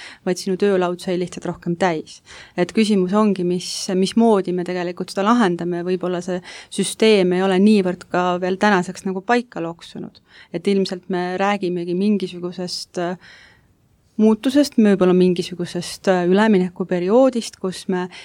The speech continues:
peame suutma nagu mõelda sellele, et, et mis, äh, mis on ikkagi need, mis on see ülikooli roll ja mis on ikkagi see võimekus ka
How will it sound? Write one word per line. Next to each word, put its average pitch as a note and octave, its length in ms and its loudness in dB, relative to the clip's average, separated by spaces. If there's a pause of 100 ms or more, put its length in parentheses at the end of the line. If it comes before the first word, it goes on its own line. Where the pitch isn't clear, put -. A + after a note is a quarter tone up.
(140)
peame G3 300 2
suutma G#3 500 -2
nagu F3+ 440 -4 (440)
mõelda G#3+ 440 2
sellele, F3+ 560 -2
et, F3 140 -12
et - 160 -12
mis, G#3 180 0 (300)
äh, F3+ 180 -4 (280)
mis A#3 300 4
on F#3+ 120 0
ikkagi F#3+ 360 -4
need, E3+ 220 -4 (240)
mis G#3 180 -2
on F#3+ 100 0
see G3+ 100 2
ülikooli G3 580 2 (340)
roll B3+ 420 2 (180)
ja G3 160 -6
mis G3 160 -4 (100)
on F#3+ 140 -2
ikkagi F#3 240 -6
see F#3 160 -6
võimekus G3 800 2
ka F3+ 300 -6